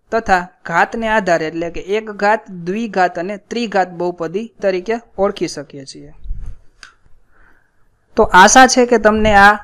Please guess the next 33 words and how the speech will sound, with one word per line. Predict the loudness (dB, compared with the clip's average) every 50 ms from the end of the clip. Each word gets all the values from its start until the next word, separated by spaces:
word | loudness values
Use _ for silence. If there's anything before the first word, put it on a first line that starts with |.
| -4 2
દરેક | 4 4 6 4 4 2
વસ્તુ | -2 -2 -2 -2 -4 -4
સમજાઈ | -4 -2 -2 -2 0 2 2 2 2
ગઈ | 2 2 2 2
હશે. | 2 2 0 -2 -4 -6 -6 -8 -12 -10 -10 -6 -4
તો | -2 0
જો | 2 2 2 2
તમને | 2 2 0 2 2
અમારો | 2 2 4 4 4 6
આ | 4 4 2
વીડિયો | 0 -2 -2 -2 -2 0
પસંદ | 0 -2 0 0 0 2 4
આવ્યો | 4 4 4 4 2 2
હોય | 4 4 2 2 0 -6 -12 -12 -12 -6 0
તો | 2 4 4 4 2 0 _ _ _ -8
અમારી | -2 2 2 4 4 2 2
ચેનલને | 0 0 2 2 2 0 0
જરૂરથી | 0 2 4 4 4 4 4 0
સબસ્ક્રાઇબ | 0 0 -2 -2 -4 -2 0 2 2 2
કરજો, | 2 0 0 0 2 0 0 -2 -4 -6 -6
જેથી | -4 -2 0 0 0
ડિજિટલ | 0 0 0 0 0 0 2 2 2 2
પ્લેટફોર્મ | 2 2 0 0 0 0 -2 0 2 4 4
વડે | 4 4 2 0 -4 -8 -12 -4
દરેક | 2 2 4 4 2 0 0
નવા | 2 4 4 4
વીડિયોની | 4 2 0 -2 -2 -2 -2 -2
નોટિફિકેશન | -4 -4 -4 -4 -4 -4 -4 -4 -6 -6 -6 -6 -8 -6
તમારા | -4 -2 0 0 0 0
સુધી | -2 -4 -4 -4 -4 -4
સૌથી | -4 -4 -4 -4 -2 -2 -2
પહેલાં | 0 0 2 2 4 4 2 2
પહોંચે. | 2 -2 -2 -2 -6